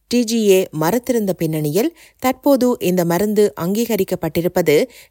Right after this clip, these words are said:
டிமென்ஷியா உள்ளவர்களுக்கு நன்மையான செய்தி என்று ஆராய்ச்சியாளர்கள் தெரிவித்துள்ளனர். அல்சைமர் என்பது மிகவும் பொதுவான வகை டிமென்ஷியாவாகும்.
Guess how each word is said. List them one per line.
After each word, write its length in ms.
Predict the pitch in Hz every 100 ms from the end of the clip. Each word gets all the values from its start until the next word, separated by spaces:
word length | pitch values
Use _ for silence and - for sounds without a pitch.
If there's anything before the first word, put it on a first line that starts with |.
| -
டிமென்ஷியா 520 | 190 254 262 247 220 -
உள்ளவர்களுக்கு 840 | 165 175 170 175 160 160 214 226
நன்மையான 600 | 180 165 170 170 180 214
செய்தி 340 | - 165 165
என்று 400 | 160 143 143 254
ஆராய்ச்சியாளர்கள் 960 | - 170 170 160 180 156 165 175 156 113
தெரிவித்துள்ளனர். 720 | - 170 139 123 165 156 143 - _ _ _ - _ -
அல்சைமர் 600 | 214 302 269 240 214 190
என்பது 520 | 160 165 156 190 254 -
மிகவும் 500 | 180 214 226 220 202
பொதுவான 500 | 190 196 233 208 175
வகை 380 | 165 175 160 175
டிமென்ஷியாவாகும். 880 | 214 202 185 160 139 160 160 165